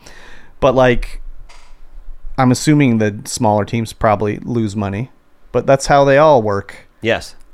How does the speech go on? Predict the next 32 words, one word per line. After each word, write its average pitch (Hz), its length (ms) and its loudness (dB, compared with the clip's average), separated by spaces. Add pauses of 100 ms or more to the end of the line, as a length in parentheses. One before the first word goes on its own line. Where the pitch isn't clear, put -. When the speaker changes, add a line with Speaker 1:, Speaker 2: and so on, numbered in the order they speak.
(140)
Speaker 1:
The 117 320 2
main 127 380 2
pro 151 280 2
team 117 500 4
makes 117 240 0
the 120 100 -2
money, 113 280 4
and 110 140 2
then 110 140 0
the 110 120 0
junior 143 300 2
teams 123 320 0
are, 107 100 2
like, 107 200 0
for 113 180 -2
developing 107 540 0
<laughs> - 0 -
talent, 123 440 -2
so 113 220 -2
they're 120 120 -2
not 147 160 -2
expected 127 460 -2
to 110 60 -4
be 104 120 -2
Speaker 2:
<laughs> - 0 -
Speaker 1:
money 120 280 2
makers 101 460 -6
here. 107 220 -8 (200)
Speaker 2:
Yeah. 95 220 -6 (640)
Speaker 1:
Um, 101 520 -4 (260)
but 123 100 2
I've, - 560 0